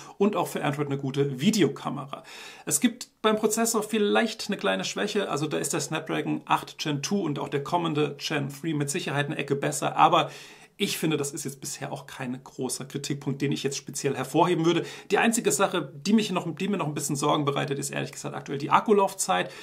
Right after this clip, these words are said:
Die ist zwar im Alltag mit Display an ganz gut, der Stand-Verbrauch ist allerdings ein bisschen hoch und eine Schnellladefunktion, wie man sie bei anderen Andro-,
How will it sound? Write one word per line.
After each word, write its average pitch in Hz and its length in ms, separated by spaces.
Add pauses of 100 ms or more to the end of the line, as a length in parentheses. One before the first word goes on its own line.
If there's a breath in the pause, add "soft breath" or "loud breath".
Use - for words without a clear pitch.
(200 loud breath)
Die - 60
ist - 160
zwar 165 120
im 131 120
Alltag 151 380
mit 139 120
Display 147 300
an 135 120
ganz 127 320
gut, 233 340 (120)
der 147 80
Stand-Verbrauch 143 640
ist - 120
allerdings 143 360
ein 143 80
bisschen 143 260
hoch 170 220
und 160 340 (160)
eine 139 80
Schnellladefunktion, 143 960
wie 143 60
man 147 120
sie - 120
bei 147 100
anderen 143 220
Andro-, 135 360